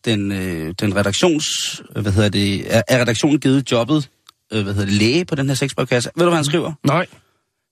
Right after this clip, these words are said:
Speaker 1: Han skriver, "Prøv at høre.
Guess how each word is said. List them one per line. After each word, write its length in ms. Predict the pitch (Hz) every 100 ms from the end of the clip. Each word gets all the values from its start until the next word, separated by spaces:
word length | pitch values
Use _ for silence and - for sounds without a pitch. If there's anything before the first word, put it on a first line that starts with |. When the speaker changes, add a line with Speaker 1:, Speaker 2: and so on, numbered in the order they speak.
| -
Speaker 1:
Han 100 | 139
skriver, 340 | 151 135 139 135 _ _ _ _ _ _ _ _ _ _ _ _ _ _ _ _
"Prøv 120 | 131
at 60 |
høre. 100 | 120